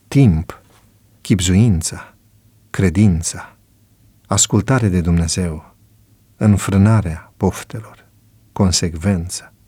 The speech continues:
Doar așa vom putea avea rezultate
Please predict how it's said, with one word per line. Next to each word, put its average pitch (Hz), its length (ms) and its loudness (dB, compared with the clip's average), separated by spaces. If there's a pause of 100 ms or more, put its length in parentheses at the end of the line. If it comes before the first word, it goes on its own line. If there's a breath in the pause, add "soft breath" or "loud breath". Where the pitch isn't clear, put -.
(140)
Doar 131 280 2
așa 107 340 0
vom 82 280 0
putea 107 600 -2
avea 92 320 -2
rezultate 104 800 -4